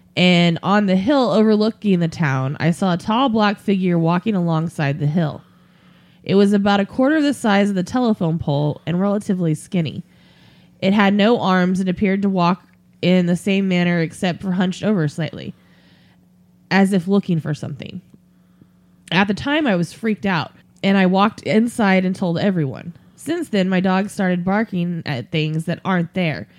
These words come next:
and she rarely barks at things unless it has a chance of being harmful to the family. We would let her outside at night.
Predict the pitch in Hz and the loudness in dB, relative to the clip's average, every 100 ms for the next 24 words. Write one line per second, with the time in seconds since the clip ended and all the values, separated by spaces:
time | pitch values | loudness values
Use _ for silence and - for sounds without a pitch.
0 | - - _ - 185 208 196 220 254 226 | -20 -20 _ -6 -2 0 2 4 4 4
1 | 185 180 180 180 - 170 175 165 165 170 | 4 2 0 -6 -4 -2 0 0 0 -2
2 | 170 220 202 175 - 196 185 185 170 160 | 0 2 2 0 0 -2 -2 -2 -2 -2
3 | 165 208 196 185 160 160 151 196 196 160 | -2 -4 -4 -4 -4 -2 -2 -2 -4 -4
4 | - 202 _ _ _ _ _ _ 208 214 | -10 -16 _ _ _ _ _ _ 4 6
5 | 202 208 240 254 247 262 208 233 202 160 | 6 4 4 4 2 0 0 0 0 0
6 | 156 | -2